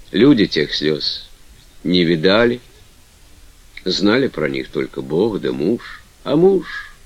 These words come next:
жену не тревожил. Печалью в одни радости её не попрекал, сам горевал вместе с Алёнушкой,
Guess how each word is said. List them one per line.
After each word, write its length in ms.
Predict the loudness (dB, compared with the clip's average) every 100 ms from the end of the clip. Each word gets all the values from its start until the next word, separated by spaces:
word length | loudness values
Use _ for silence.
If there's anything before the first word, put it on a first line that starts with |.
| -12
жену 380 | -2 2 4 4
не 160 | 4
тревожил. 720 | 0 2 2 4 2 2 -4 -10 -20 -20 -20 -20 -20 -20 -2
Печалью 600 | 0 2 4 4 4 4
в 60 | 4
одни 260 | 2 2
радости 480 | 2 0 -2 -4 -2
её 200 | -2 0
не 140 | -2 -2
попрекал, 680 | -4 -2 -2 -2 -2 -4 -6 -16 -20 -20 -20 -6
сам 400 | 0 4 4 4
горевал 480 | 4 4 2 0 0
вместе 480 | -2 -4 -4 -4
с 100 | 0
Алёнушкой, 680 | 4 4 4 0 -2 -4